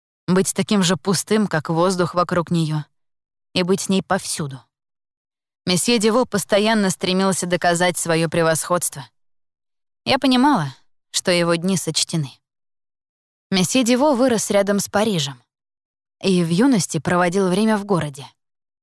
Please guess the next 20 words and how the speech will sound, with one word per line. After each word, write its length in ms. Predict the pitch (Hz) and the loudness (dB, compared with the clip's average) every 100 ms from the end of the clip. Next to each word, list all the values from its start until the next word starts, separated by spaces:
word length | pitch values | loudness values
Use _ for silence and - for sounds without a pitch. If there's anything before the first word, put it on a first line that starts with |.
| _ _ _ | _ _ _
Как 220 | - 196 | -2 -2
он 120 | 175 165 | -2 -2
оказался 560 | 170 165 165 151 - | 0 0 0 -2 -6
в 80 | 151 | -2
нашей 300 | 160 156 165 | -2 0 -2
деревне 500 | 151 160 175 156 147 | -2 0 0 -2 -4
и 160 | - 170 | -2 -2
женился, 680 | 160 160 254 262 - 135 - _ _ _ _ | 0 0 0 0 -4 -10 -16 _ _ _ _
он 200 | 196 196 | 0 2
не 120 | 190 | 2
объяснил. 500 | 196 185 208 - 143 - _ _ _ _ _ _ _ _ _ _ _ _ | 0 0 -2 -2 -6 -8 _ _ _ _ _ _ _ _ _ _ _ _
Иногда 420 | 165 175 175 208 | -4 -2 2 2
он 100 | 190 | 2
закрывал 440 | 175 - 180 175 165 | 0 0 0 0 0
глаза, 440 | 165 170 208 226 - _ _ _ _ _ _ | 0 0 -2 -4 -10 _ _ _ _ _ _
описывая 540 | 170 - 220 180 170 | -4 -2 -2 0 0
какой-нибудь 760 | 160 170 - 185 170 165 - - | -2 -4 -2 0 0 -2 -6 -4
парижский 560 | 175 196 208 - - 170 | -2 0 -2 -4 -2 -2
общественный 640 | - - 170 - 160 151 | -2 -2 -2 -2 -2 0
сад 360 | 147 220 226 | 0 -2 -4